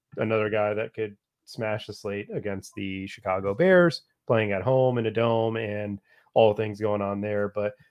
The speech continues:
I think Chris Olave is very intriguing in that one, but it seems like the field is trying to get to him as well.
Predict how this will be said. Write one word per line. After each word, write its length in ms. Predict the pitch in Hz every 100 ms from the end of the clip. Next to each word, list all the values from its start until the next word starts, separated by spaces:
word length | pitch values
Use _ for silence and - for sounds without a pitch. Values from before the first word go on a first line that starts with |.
| -
I 60 | 117
think 260 | 120 110
Chris 220 | 104 113 113
Olave 380 | 104 104 98
is 200 | 104 98
very 280 | 95 101 101
intriguing 580 | 98 - 139 120 113 113
in 100 | 110
that 180 | 107 113
one, 280 | 104 101 101
but 220 | 104 98
it 140 | 107
seems 240 | - 165 151
like 160 | 139
the 60 | -
field 280 | 117 110 107
is 100 | 101
trying 280 | 104 95
to 60 | 95
get 180 | 95 98
to 140 | 98
him 260 | 85 101 101
as 220 | 92 90
well. 320 | 98 98 95